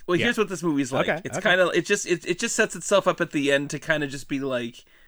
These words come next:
Speaker 1: that Treehouse of Horror episode
Speaker 2: Yes.
Speaker 1: where Homer goes back in time with the toaster,
Speaker 2: Yep.
Speaker 1: and then he's like, "Nah, this is good enough."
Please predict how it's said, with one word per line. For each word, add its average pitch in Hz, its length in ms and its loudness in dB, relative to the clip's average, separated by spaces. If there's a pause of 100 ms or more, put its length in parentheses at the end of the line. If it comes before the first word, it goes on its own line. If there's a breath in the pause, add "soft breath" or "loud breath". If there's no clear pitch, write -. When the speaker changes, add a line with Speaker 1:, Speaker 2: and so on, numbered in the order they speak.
(140 soft breath)
Speaker 1:
that 127 320 4
Treehouse 156 420 0
of 143 80 0
Horror 151 280 4
episode 123 480 -4
Speaker 2:
Yes. 123 80 -8
Speaker 1:
where 127 260 -2
Homer 143 320 -2
goes 135 240 -2
back 127 320 2
in 143 80 -4
time 139 240 2
with 123 100 -8
the - 60 -12
toaster, 175 580 4
Speaker 2:
Yep. 92 240 -8
Speaker 1:
and 160 160 4
then 170 80 6
he's 165 180 4
like, 160 200 4
"Nah, 233 280 8
this 202 160 2
is 151 120 -6
good 131 180 4
enough." 107 460 -4